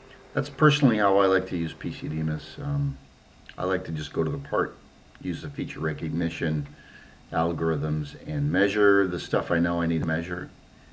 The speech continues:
and then go off and dimension it using my dimension toolbar, you know, very easily. Um, if I wanted to get some of these locations, I could just go to my location thing,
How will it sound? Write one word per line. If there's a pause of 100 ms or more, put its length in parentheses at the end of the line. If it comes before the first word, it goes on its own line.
(140)
and
then
go
off
and
dimension
it
using
my
dimension
toolbar, (460)
you
know, (600)
very
easily. (1400)
Um, (1400)
if
I
wanted
to
get
some
of
these
locations,
I
could
just
go
to
my
location
thing,